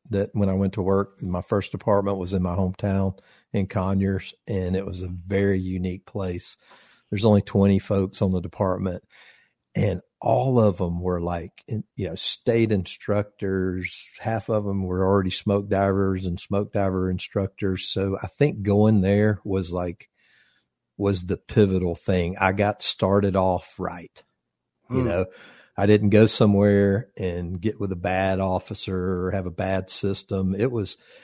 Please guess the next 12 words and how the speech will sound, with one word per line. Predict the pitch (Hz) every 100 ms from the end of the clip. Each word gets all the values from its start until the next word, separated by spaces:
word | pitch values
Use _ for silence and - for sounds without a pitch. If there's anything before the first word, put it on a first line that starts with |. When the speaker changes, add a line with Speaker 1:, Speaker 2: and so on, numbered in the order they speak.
| _ _ _ _ _ _ _
Speaker 1:
it | - 110
was | 101
a | 92
very | 101 101 110 107
close-knit | - 110 110 107 - 104 107 -
family, | - 98 104 98 101 101 101
very | 104 107 110
supportive | - - 113 107 107 98
across | 92 101 101 -
the | 101
board, | 107 104 104 104 95 - _ _ _ _
and, | 104 95 95 95 92